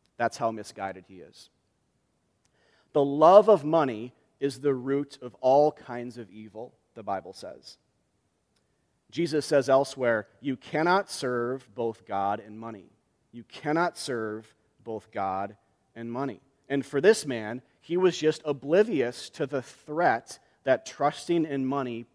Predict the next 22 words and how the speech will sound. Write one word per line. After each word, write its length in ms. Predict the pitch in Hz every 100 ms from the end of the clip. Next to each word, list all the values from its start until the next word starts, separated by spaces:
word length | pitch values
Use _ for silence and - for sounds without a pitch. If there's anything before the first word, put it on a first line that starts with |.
| _
posed 720 | _ 180 131 110 117 - - _ _ _ _ _ _ _ _ _
to 340 | - 127 123
his 260 | 113 123 -
own 400 | 107 104 101 101 _
soul. 540 | - - 110 92 85 - _ _ _ _ _ _ _ _ _ _ _ _ _ _ _ _ _ _ _ _ -
In 140 | 143
all 220 | 147 180
his 180 | 175 160
law-keeping 720 | 147 139 165 160 185 175 180
endeavors, 800 | 151 135 135 143 110 101 107 - - _
he 160 | _ 143
was 220 | 139 139
turned 460 | - 180 160 156 147
inward, 720 | 175 208 190 117 101 101 117 _ _ _
not 460 | 123 135 185 - 151
realizing 680 | 180 196 147 120 120 131
that 120 | 123 -
he 120 | 131
was 240 | 131 -
trusting 500 | - - 151 - 151
in 80 | 131
his 160 | 123